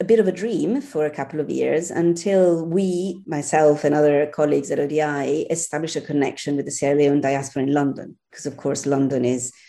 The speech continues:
where a lot of the Sierra Le-, Leone diaspora is. And there is a very vibrant community of, in the creative industries, in fashion design, music from Sierra Leone in London. And so,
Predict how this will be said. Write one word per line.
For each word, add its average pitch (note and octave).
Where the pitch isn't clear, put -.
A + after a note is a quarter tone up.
where C#3
a C3+
lot C#3
of C3
the C#3
Sierra C#3
Le-, C3+
Leone C#3
diaspora C3+
is. F3+
And D3+
there D3
is C#3+
a D3
very D3
vibrant D3
community C#3
of, B2+
in C#3+
the C3
creative C3+
industries, C3
in B2
fashion C3
design, C3
music -
from C#3
Sierra B2+
Leone C3
in B2
London. A#2+
And F3+
so, F3